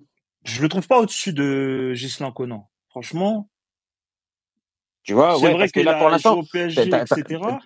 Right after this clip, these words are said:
Speaker 2: t'as raison, parce qu'il
Speaker 1: mais
Speaker 2: faut faire la comparaison avec les autres. Je, je les
Speaker 1: Ouais.
Speaker 2: précise, les autres. Donc,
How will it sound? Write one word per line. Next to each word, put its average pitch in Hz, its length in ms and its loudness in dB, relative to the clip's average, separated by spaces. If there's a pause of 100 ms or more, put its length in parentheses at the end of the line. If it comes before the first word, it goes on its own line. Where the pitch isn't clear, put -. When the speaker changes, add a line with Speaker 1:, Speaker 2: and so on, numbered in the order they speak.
(520)
Speaker 2:
t'as 135 80 4
raison, 160 300 4
parce 143 120 2
qu'il 147 80 -2
Speaker 1:
mais 147 60 -4
Speaker 2:
faut 127 80 -2
faire 123 160 2
la 123 100 4
comparaison 127 420 0
avec 120 200 -4
les 139 140 -4
autres. 196 280 -6
Je, 101 240 -8
je 104 120 -8
les 110 80 -2
Speaker 1:
Ouais. - 60 -4
Speaker 2:
précise, 120 380 -6
les 127 160 0
autres. 180 160 0
Donc, 120 240 -2